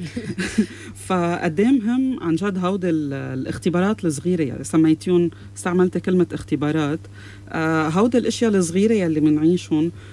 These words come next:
ويمكن وقتها، مش يمكن، آه، وقتها نحن عشية قبل ما ننام ناخد وقت لحتى نعيد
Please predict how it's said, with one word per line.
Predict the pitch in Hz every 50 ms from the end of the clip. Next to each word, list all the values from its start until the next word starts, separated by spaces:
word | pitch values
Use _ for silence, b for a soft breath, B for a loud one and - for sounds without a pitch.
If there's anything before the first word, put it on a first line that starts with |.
| B B B
ويمكن | - 190 208 226 247 - 262 240
وقتها، | 233 208 - - - 190 185 180 180 175 175 175 - -
مش | 175 - -
يمكن، | 233 254 247 - 147 131 127 127 - -
آه، | - 143 139 135
وقتها | - - 92 - - 165 156
نحن | 165 180 180 - 202
عشية | 196 190 190 185 165 151 151 - - 208 202 185 165
قبل | 175 175 180
ما | 175 165
ننام | 165 170 180 185 180 175 180 - -
ناخد | 156 165 175 180 - - 180 170 151 160
وقت | 170 175 - 170 165 - 165
لحتى | 151 - 170 160 - - 170
نعيد | 165 156 160 185 214